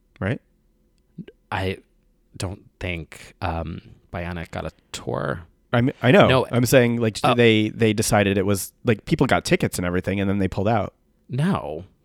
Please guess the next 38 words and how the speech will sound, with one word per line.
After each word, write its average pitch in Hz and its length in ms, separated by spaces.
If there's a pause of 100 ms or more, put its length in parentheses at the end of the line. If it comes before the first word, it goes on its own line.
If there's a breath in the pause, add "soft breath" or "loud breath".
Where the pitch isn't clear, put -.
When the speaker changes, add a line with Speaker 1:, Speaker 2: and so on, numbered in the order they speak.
(120)
Speaker 2:
Bionic 196 320
never 90 200
got 85 120
a 80 60
tour. 95 520
Speaker 1:
Yes, 349 280
there 208 100
was 208 120
a 202 40
Bionic 202 440
tour. 120 380 (280 soft breath)
Speaker 2:
What? 185 640
Speaker 1:
Yes. 339 640
Speaker 2:
When? 156 360
Speaker 1:
People 220 220
have 220 120
physical 202 300
tickets 226 340
of 135 120
it. 110 120
It 117 80
got - 160
Speaker 2:
No, 185 80
they - 60
Speaker 1:
canceled. 131 300
Speaker 2:
don't. 87 360
Speaker 1:
Yes, 139 300
they 208 100
do. 196 220
Speaker 2:
Are - 20
you 269 160
kidding 117 180
me? 170 360
Speaker 1:
Yes. 381 580 (280)
There's 165 240
a - 100
Bionic 175 480
tour. 98 420